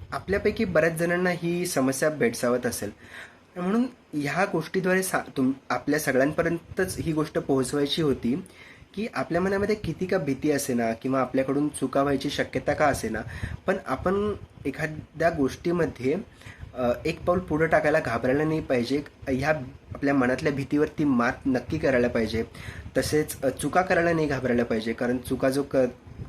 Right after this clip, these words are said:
करत नाही तो, अ, माणूस कसा. आणि म्हणूनच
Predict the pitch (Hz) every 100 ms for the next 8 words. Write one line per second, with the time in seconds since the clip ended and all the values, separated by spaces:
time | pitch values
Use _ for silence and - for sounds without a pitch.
0 | - 131 131 - - 139 135 120 143 127
1 | 123 143 143 156 151 - 120 120 120 123
2 | 123 131 - - 95 - - - - -
3 | - - - - - 143 151 156 185 208